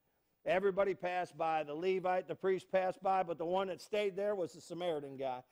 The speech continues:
Samaritan guy was considered a half-breed.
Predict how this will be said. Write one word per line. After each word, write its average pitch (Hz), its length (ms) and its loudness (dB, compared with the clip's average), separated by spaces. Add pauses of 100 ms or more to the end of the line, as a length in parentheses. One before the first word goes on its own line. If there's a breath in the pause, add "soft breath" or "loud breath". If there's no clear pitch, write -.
(180 soft breath)
Samaritan 320 560 8
guy 311 200 10
was 294 140 4
considered 330 460 2
a 311 80 6
half-breed. 349 840 6